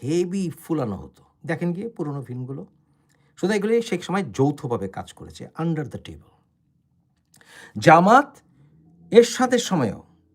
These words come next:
এরশাদের পা চাটার চেষ্টা করেছিল অষ্টাশিতে, কিন্তু সফল হয়নি। কারণ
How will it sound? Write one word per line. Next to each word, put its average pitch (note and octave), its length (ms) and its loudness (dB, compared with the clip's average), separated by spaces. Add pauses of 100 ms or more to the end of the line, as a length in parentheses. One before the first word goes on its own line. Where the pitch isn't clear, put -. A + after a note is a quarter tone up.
(200)
এরশাদের D#3+ 340 -2
পা E3 220 4
চাটার D3 320 -6
চেষ্টা G#3 300 -4
করেছিল F2+ 360 -10
অষ্টাশিতে, - 500 -14
কিন্তু - 300 -12 (520)
সফল - 560 -6
হয়নি। E2 500 -14 (1200)
কারণ E3+ 320 -2